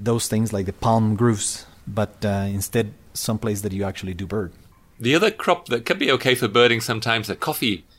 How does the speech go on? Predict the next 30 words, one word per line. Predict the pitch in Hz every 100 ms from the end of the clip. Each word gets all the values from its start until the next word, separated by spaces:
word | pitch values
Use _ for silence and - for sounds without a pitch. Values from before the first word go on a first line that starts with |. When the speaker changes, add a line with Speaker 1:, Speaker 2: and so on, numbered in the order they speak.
| _ _ -
Speaker 2:
plantations. | 110 95 123 113 - 80 -
If | 110
they're, | 123 120
if | 113
they're | 117
shade | 98 - 127 123
coffee, | - 123 147 196 _ _ _ _ _ -
they | 120
can, | - 117 101
you | 113
know, | 110 101
there's | 98 - - - -
left | 110 110 -
some | - 104
of | 98
the, | - 92 92 90 92 90 -
the, |
the | - 87
canopy | 107 101 92
trees | - 113 98
and | 98
stuff, | - 82
they | -
can | - 50
actually | - -
be |
quite | - -
good | 90
for | -
birding. | 87 90 82 85